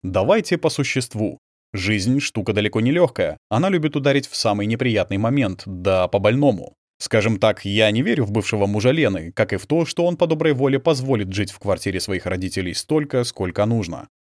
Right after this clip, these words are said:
Если Лена опасается делать даже перестановку, то ее поведение наводит на некоторые мысли.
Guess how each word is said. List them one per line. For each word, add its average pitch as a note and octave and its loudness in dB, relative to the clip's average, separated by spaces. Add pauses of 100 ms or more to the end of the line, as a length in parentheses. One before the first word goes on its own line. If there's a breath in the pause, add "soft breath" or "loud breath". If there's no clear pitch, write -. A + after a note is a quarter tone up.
(160)
Если G#2+ 0
Лена A2+ 4
опасается G2 0
делать G2+ -2
даже G2+ 0
перестановку, G#2 -2
то A#2 -2
ее G2 0
поведение A#2 -2
наводит C#3+ 0
на F#3+ -2
некоторые G#2 0
мысли. B2 -2